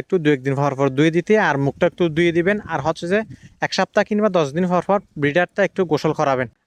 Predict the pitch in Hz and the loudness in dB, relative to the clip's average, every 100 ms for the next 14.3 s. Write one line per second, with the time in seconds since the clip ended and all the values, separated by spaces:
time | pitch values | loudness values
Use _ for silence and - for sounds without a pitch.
0 | - 143 156 160 160 185 185 202 190 165 | -6 -4 0 2 2 2 0 0 0 0
1 | 151 165 185 196 175 160 180 233 175 143 | 0 0 0 2 2 2 2 2 0 0
2 | 151 151 - 165 165 - 180 156 151 131 | 0 -2 -2 -2 -2 -2 -4 -2 -2 -2
3 | 131 123 - 143 131 139 147 156 185 185 | -4 -6 -4 -4 -2 0 2 2 0 0
4 | 151 - 170 190 180 175 185 156 170 - | -2 0 -2 -2 -2 -2 0 0 0 -2
5 | 175 175 175 185 160 151 - - 143 143 | -2 0 2 2 0 -2 -4 -4 -2 -2
6 | - 139 131 139 120 _ - 143 165 196 | 0 0 0 -2 -6 _ -4 0 0 0
7 | 196 - 214 - 165 160 160 160 196 - | -2 0 0 0 0 0 -2 0 0 2
8 | 147 - 151 151 139 - 185 _ 156 143 | 0 0 -2 -2 -4 -4 -4 _ 0 2
9 | 139 - 185 214 151 151 - 180 165 139 | 2 2 2 2 2 -2 -4 -2 0 0
10 | 165 175 170 202 - - _ 196 170 160 | 0 0 0 0 -2 -10 _ -4 2 2
11 | 156 143 190 170 170 196 180 147 151 139 | 2 2 2 2 -2 0 2 2 2 0
12 | 131 _ _ 147 156 196 214 190 147 147 | -2 _ _ -2 2 4 4 2 0 0
13 | 151 156 151 - 185 165 156 143 143 139 | 2 2 2 2 0 2 2 2 0 2
14 | 135 147 | 2 2